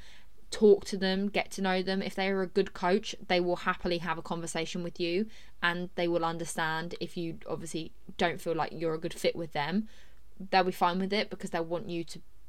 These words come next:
be getting the best results. It wouldn't be about them, it would be about you. So just do your research. Find someone who specialises in something that you want, if that is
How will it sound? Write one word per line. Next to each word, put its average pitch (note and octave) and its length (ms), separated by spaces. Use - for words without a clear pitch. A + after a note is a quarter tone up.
be F#3 100
getting D#3+ 260
the D#3 60
best D3 240
results. - 480
It G2+ 140
wouldn't E3 280
be D3+ 140
about D#3 280
them, D#3+ 220
it - 60
would - 80
be C#3 100
about D3+ 320
you. - 200
So G3 160
just G3 240
do G#3 80
your F#3+ 240
research. F3 840
Find G3 380
someone G3 260
who G3 100
specialises F#3 720
in F3+ 60
something - 320
that - 140
you E3+ 400
want, A#3+ 340
if G3 200
that F3+ 180
is E3+ 200